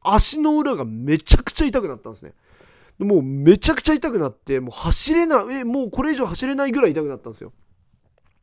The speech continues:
で、そっから、あと二往復、まあ、二往復半はもう地獄のような感じ。で、それをウエストに話したら、「あ、まあ、ちょっと慣れるのに必要なのと、あとなんか履き方が悪いかもしれないね」みたいな。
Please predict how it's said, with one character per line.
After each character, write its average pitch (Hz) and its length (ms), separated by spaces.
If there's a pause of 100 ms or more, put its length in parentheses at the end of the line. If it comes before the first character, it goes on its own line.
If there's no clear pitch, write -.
(580)
で、 226 460
そ - 180
っ - 20 (120)
か 254 120
ら、 247 120 (480)
あ 214 140
と 170 100
二 190 180
往 220 120
復、 127 300 (260)
ま 160 140
あ、 151 40
二 185 160
往 196 60
復 - 180
半 165 220
は 127 180
も 127 160
う 127 40
地 139 200
獄 214 320
の 196 100
よ 123 140
う 117 40
な 113 80
感 104 180
じ。 - 140 (300)
で、 - 80
そ 233 80
れ 269 60
を 262 40
ウ 269 60
エ 277 60
ス - 60
ト 220 80
に 165 60
話 147 260
し - 40
た 135 100
ら、 139 220
「あ、 - 20
ま 156 120
あ、 143 40
ち - 140
ょ - 60
っ - 40
と 156 240
慣 143 200
れ 220 100
る 208 60
の 147 80
に 127 80
必 - 160
要 147 80
な 151 100
の 135 120
と、 165 180
あ 151 60
と 147 100
な 143 100
ん 127 40
か - 80
履 151 120
き - 80
方 233 200
が 233 80
悪 226 180
い 185 40
か 147 80
も 120 60
し 110 80
れ 120 60
な 107 160
い - 20
ね」 101 160
み 107 60
た 123 100
い - 20
な。 120 60